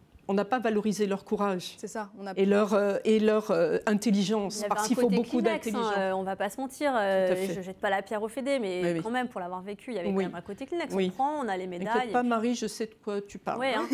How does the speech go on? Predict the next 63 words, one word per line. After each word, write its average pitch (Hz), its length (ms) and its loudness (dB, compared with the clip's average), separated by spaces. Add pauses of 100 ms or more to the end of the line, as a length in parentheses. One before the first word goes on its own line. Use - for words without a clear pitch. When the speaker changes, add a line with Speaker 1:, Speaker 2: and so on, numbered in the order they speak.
Speaker 1:
Ah 202 60 2 (100)
oui, 226 80 -2
parce 277 260 0
que 247 220 0
j'ai 233 160 -2
pas - 160 2
été 262 260 0
accueillie 233 460 0
à 220 60 2
bras 208 240 0
ouverts 214 460 0
quand 202 120 -2
j'ai 214 140 0
commencé 214 400 0
à 202 60 2
dire, 214 160 0
il 220 40 -2
n'y 202 60 0
a - 20 -4
pas 220 160 -4
que 220 140 -8
la 196 40 -2
prépa 190 300 -6
mentale, 180 540 -6 (420)
hein. 202 220 -6 (420)
Il 208 120 2
faut 254 260 0
s'occuper 240 680 -2
de 190 100 -2
la 196 120 0
tête 254 320 -2
de 208 120 2
nos 196 200 0
athlètes 202 360 -2
comme 240 180 0
on 226 40 -2
Speaker 3:
Mhm. 226 60 0
Speaker 1:
s'occupe 220 400 -4
de 202 80 2
leur 185 280 -2
corps, 226 260 0
de 190 100 0
la 190 120 0
même 233 420 0
manière. 208 500 -2 (340)
Et 220 100 4
non 240 180 2
pas, 294 300 -2 (260)
alors 185 280 -2 (120)
je 247 140 -2
vais 269 280 -2
heurter 240 380 -2
encore 196 300 -4
des 175 160 -4
gens, 196 280 -6
mais 170 280 -8
ce - 180 -12
ne - 20 -10
sera - 160 -6
pas 226 140 -2
la 202 100 -2
première 185 400 -8
fois. 240 320 -2